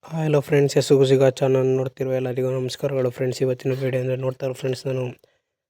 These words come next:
ಅಪ್ಡೇಟ್ ಮಾಡ್ತಿದ್ದೆ ಟಗರು ಫಾರ್ಮು ಮರಿಗಳು ತಂದಾಗ ವಿಡಿಯೋ ಮಾಡಿ ಸೆಂಡ್ ಮಾಡಿದ್ದೆ, ಯಾವ ರೀತಿ ಇವೆ ಮತ್ತು ಎಷ್ಟು ಮರಿ ತಂದವ್ರೆ ಅಂತ ನಿಮ್ಗೆ ಹೇಳಿದೆ. ಅವು ಹೀಗೆ ಆಗಿ ಯಾವ ರೀತಿ ಇವೆ ಅಂತ ನಿಮ್ಗೆ ಇವತ್ತಿನ ವಿಡಿಯೋದಲ್ಲಿ ತೋರಿಸ್ತೀನಿ ಫ್ರೆಂಡ್ಸ್. ಎಲ್ಲರೂ ಕೂಡ ತಪ್ಪದೇ ನೋಡಿ ಅಂತ ಪ್ರಾರಂಭ ಮಾಡ್ತಿದ್ದೀನಿ.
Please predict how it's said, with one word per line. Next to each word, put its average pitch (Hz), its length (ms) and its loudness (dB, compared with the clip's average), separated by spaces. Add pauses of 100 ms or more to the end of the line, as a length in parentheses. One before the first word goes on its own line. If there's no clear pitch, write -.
(120)
ಅಪ್ಡೇಟ್ 139 320 -4
ಮಾಡ್ತಿದ್ದೆ 131 400 -8
ಟಗರು 127 280 -10
ಫಾರ್ಮು 123 320 -6
ಮರಿಗಳು 127 440 -4
ತಂದಾಗ 123 360 -2
ವಿಡಿಯೋ 123 240 -4
ಮಾಡಿ 123 180 -8
ಸೆಂಡ್ 127 180 -8
ಮಾಡಿದ್ದೆ, 123 280 -8
ಯಾವ 123 120 -6
ರೀತಿ 123 240 -14
ಇವೆ 131 240 -12 (640)
ಮತ್ತು 143 160 -16
ಎಷ್ಟು 127 260 -6
ಮರಿ 123 180 -2
ತಂದವ್ರೆ 120 360 -6
ಅಂತ 120 160 -8
ನಿಮ್ಗೆ 123 260 -6
ಹೇಳಿದೆ. 123 320 -6 (640)
ಅವು 135 180 -8
ಹೀಗೆ 135 340 -8
ಆಗಿ 127 180 -10 (160)
ಯಾವ 143 140 -6
ರೀತಿ 127 240 -8
ಇವೆ 131 180 -2
ಅಂತ 127 220 -6
ನಿಮ್ಗೆ 123 280 -6 (340)
ಇವತ್ತಿನ 135 380 -4
ವಿಡಿಯೋದಲ್ಲಿ 127 420 -4
ತೋರಿಸ್ತೀನಿ 131 460 -8
ಫ್ರೆಂಡ್ಸ್. 131 260 -6
ಎಲ್ಲರೂ 127 280 -6
ಕೂಡ 127 160 -8 (680)
ತಪ್ಪದೇ 139 340 -6
ನೋಡಿ 131 280 -4
ಅಂತ 127 220 -8
ಪ್ರಾರಂಭ 123 520 -4
ಮಾಡ್ತಿದ್ದೀನಿ. 127 560 -12